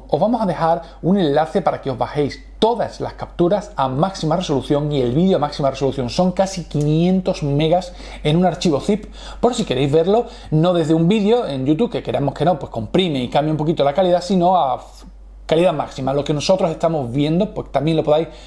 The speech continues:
ver vosotros. Como podéis ver, tenemos una calidad de fotografía que nos ha parecido más que aceptable. Incluso de noche, con alguna salvedad,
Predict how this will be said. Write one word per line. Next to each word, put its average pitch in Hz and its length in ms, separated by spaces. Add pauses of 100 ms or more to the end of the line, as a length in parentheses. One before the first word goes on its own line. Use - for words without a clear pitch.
(160)
ver 135 240
vosotros. - 680 (340)
Como 226 180
podéis 277 280
ver, 185 400 (500)
tenemos 185 260
una 190 160
calidad 156 460 (360)
de 165 180
fotografía 170 600
que 160 100
nos 135 120
ha 151 40
parecido 170 520 (260)
más 165 360
que - 120
aceptable. 147 680
Incluso 233 540
de 160 100
noche, 180 420
con 135 140
alguna 147 280
salvedad, 139 500